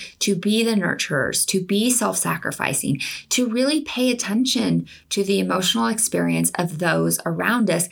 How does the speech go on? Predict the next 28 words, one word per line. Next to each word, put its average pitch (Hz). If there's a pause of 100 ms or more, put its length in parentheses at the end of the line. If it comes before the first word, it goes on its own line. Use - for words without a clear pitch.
(220)
and 190
to -
anticipate 226
needs - (420)
and 190
to 208
respond, 202 (560)
right? 208
But - (200)
that -
often 277
comes 190
at 185
a 185
cost 185 (220)
to 202
our 180
own 175
needs. 147 (600)
And 196
so 185
you've 190
got 208
to 247
pay 214
attention 185
to 185
that. -